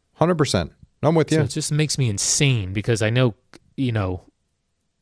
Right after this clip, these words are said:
Speaker 2: y-, you just go to Twitter and it's just like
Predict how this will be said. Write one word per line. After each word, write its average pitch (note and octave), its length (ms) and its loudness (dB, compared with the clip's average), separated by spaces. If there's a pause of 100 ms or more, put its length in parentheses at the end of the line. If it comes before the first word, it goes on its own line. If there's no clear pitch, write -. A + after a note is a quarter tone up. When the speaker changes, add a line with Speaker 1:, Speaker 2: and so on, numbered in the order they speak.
(120)
Speaker 2:
y-, - 140 -8
you - 280 -8
just A#2 280 -4
go C3 160 4
to A2+ 100 2
Twitter B2+ 440 2
and F#2+ 100 -2
it's F#2 100 -6
just - 180 -6
like - 220 -12